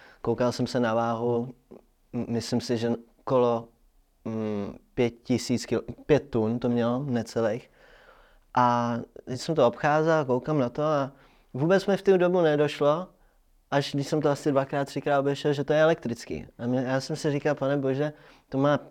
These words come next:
pět tun, sotva se to rozjede na tu elektřinu, jako logicky to nemůže dávat smysl.“ A ještě když je to mínění pro spotřebu ně-, německého kancléře nebo něco takového, když se něco stane, tak <laughs> budou někam ujíždět, že jim dojde baterka,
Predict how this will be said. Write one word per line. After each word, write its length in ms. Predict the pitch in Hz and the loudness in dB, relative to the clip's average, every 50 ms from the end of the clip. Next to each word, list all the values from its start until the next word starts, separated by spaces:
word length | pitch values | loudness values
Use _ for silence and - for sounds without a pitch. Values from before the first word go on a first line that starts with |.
| - _ _ | -20 _ _
pět 180 | - 170 165 - | -2 -2 -2 0
tun, 400 | - 127 120 120 127 143 175 - - _ _ _ _ _ _ | 0 0 0 0 0 -2 -4 -8 -14 _ _ _ _ _ _
sotva 360 | - - 143 127 - 196 196 | -6 -4 -4 -4 -2 -2 -2
se 140 | - - 160 | -2 -2 0
to 120 | 143 175 160 | 2 4 4
rozjede 500 | 151 143 127 135 131 123 113 107 117 123 | 6 6 6 4 2 2 2 0 0 -2
na 120 | 120 113 | -4 -2
tu 140 | 120 123 120 | -2 0 0
elektřinu, 560 | 117 113 110 - - 120 113 113 104 95 - - 95 | 0 0 -2 -4 -4 -4 -2 -2 -4 -4 -6 -8 -8
jako 220 | 123 - - 117 113 | -10 -6 -4 -2 -2
logicky 420 | 110 113 113 117 107 - - 131 | 0 0 0 -2 -4 -4 -4 -4
to 120 | 113 - 120 | -2 0 -2
nemůže 300 | 117 113 120 120 117 117 | 0 0 0 -2 -2 0
dávat 180 | 120 123 127 | 0 -2 -2
smysl.“ 320 | 123 - 120 113 - 120 - | -2 -4 -4 -4 -4 -4 -2
A 60 | - | -2
ještě 220 | 123 117 - - 151 | -2 -2 -2 0 0
když 120 | 139 131 | 0 0
je 100 | 143 139 | 0 -2
to 220 | 131 - 143 139 - - - - - - - - | 0 0 0 -2 -2 -4 -8 -20 -20 -20 -10 -4
mínění 480 | 131 127 131 135 139 139 143 143 139 - - - _ _ _ _ _ _ _ _ _ - 127 127 123 - | -2 0 2 2 2 2 2 0 -2 -4 -8 -18 _ _ _ _ _ _ _ _ _ -8 -6 -6 -4 -2
pro 220 | - 131 123 123 | 0 0 2 2
spotřebu 600 | 117 - - 143 131 - - 143 135 135 139 131 | 0 -2 -2 -4 -4 -2 -2 0 2 4 4 4
ně-, 200 | 127 127 127 - - - - 80 - | 4 2 0 -2 -4 -8 -12 -10 -6
německého 480 | 107 107 110 120 117 117 - 131 120 | -4 -2 0 0 -2 -2 -2 -2 -2
kancléře 520 | 117 113 110 113 - - 123 123 123 120 123 | 0 -2 -4 -4 -4 -4 -2 -2 0 0 0
nebo 140 | 120 117 120 | 0 0 -2
něco 280 | 113 120 - - 120 104 | -2 -4 -6 -6 -6 -6
takového, 360 | 110 110 - 123 120 123 123 | -6 -4 -2 0 0 2 0
když 120 | 117 117 | 0 0
se 80 | - 143 | 0 0
něco 220 | 135 127 - 156 | 0 2 0 -2
stane, 380 | - - 135 123 127 120 123 123 - - _ _ _ _ - | 0 0 0 2 2 0 -2 -4 -10 -20 _ _ _ _ -6
tak 160 | 120 120 - - - 143 131 - | -6 -4 -4 -6 -8 -8 -10 -12
<laughs> 200 | - - - - | -18 -18 -6 -2
budou 180 | 131 131 135 135 | 2 2 4 4
někam 300 | 135 131 - 151 143 131 | 4 4 2 2 2 2
ujíždět, 420 | 123 127 131 135 127 143 139 143 | 2 2 2 2 4 4 4 4
že 80 | 139 135 | 4 4
jim 260 | 135 135 131 120 120 | 4 2 2 2 2
dojde 260 | 127 127 131 139 143 | 2 2 4 2 4
baterka, 640 | 139 135 - - 143 127 123 - 143 131 131 135 | 2 2 2 4 2 2 2 0 0 0 0 0